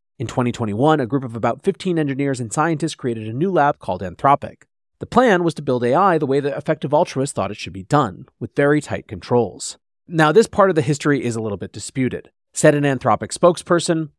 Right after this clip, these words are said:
"There was no attempt to remove Sam Altman from Open A I by the co-founders of Anthropic.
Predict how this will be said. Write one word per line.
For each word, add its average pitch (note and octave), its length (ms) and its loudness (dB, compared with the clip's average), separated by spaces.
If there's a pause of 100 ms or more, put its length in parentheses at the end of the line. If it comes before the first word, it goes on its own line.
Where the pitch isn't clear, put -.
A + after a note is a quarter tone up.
(180)
"There C#3+ 120 -2
was C3 140 2
no G3 160 6
attempt F#3+ 320 0
to E3+ 60 -8
remove D#3 300 0
Sam D3 220 0
Altman D#3 240 -2
from C3 160 -2
Open G2+ 200 -6
A G#2 100 -4
I D3 200 2
by C3 100 0
the B2+ 80 -4
co-founders B2 520 0
of - 80 -8
Anthropic. - 640 0